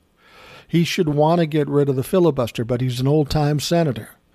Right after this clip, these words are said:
That's been there. That's kind of a safety net for both the Democrats and Republicans. Whoever is in the minority uses that to block the other party. I've always said,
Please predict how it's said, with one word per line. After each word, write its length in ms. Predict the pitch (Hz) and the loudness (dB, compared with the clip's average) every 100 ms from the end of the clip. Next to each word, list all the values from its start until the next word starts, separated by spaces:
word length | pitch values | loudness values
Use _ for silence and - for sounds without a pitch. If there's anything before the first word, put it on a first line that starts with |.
| _ - - - | _ -20 -18 -6
That's 220 | 123 120 | -4 -2
been 260 | 139 160 156 | 0 0 2
there. 200 | 127 113 | -2 -2
That's 200 | 123 - | -4 -4
kind 220 | 160 143 | -2 0
of 80 | 143 | -2
a 40 | |
safety 520 | 135 - 175 - 139 | -2 0 0 0 -2
net 200 | 127 120 | 0 -2
for 120 | - 123 | -4 -2
both 260 | 143 139 | 0 0
the 80 | 139 | -4
Democrats 600 | 135 135 139 139 135 - | -2 -2 0 -2 -2 -2
and 80 | 139 | -2
Republicans. 720 | 139 151 143 143 135 110 - - - - | 0 0 0 0 -2 -6 -8 -14 -18 -4
Whoever 560 | 147 143 160 175 175 | 2 4 2 2 2
is 160 | 165 139 | 2 2
in 200 | 160 151 | 2 2
the 80 | 143 | 2
minority 600 | 147 139 143 143 135 127 | 2 2 2 4 2 0
uses 600 | 123 135 190 156 127 120 | -2 0 2 2 0 0
that 220 | 127 131 | -2 -2
to 80 | 147 | -4
block 360 | 131 135 131 - | 0 0 0 -2
the 160 | 135 | -2
other 220 | 127 123 | 0 -2
party. 460 | 120 160 139 120 - - _ _ _ _ _ _ _ - | -2 0 0 -2 -10 -20 _ _ _ _ _ _ _ -10
I've 120 | 120 | -6
always 260 | 120 131 123 | -4 -2 -2
said, 440 | - 240 135 98 | -2 0 -2 -6